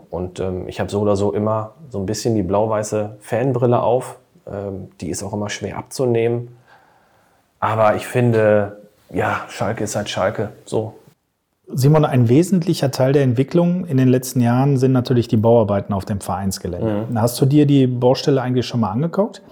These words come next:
Speaker 2: Weil Jan hat nämlich gefragt, glaubst du, dass es aufgrund der Corona-Pandemie zu größeren Verzögerungen bei den Baumaßnahmen kommen wird?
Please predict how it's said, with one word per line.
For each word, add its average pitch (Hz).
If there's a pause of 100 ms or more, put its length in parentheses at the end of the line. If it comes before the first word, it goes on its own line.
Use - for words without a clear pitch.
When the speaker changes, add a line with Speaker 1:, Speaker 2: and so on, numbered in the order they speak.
(320)
Speaker 2:
Weil 110 (800)
Jan 160 (580)
hat -
nämlich 139
gefragt, 139 (120)
glaubst 165
du, 110
dass 113
es 117
aufgrund 123
der 139
Corona-Pandemie 107 (220)
zu 113
größeren 147
Verzögerungen 131
bei 117
den 110
Baumaßnahmen 101
kommen 95
wird? -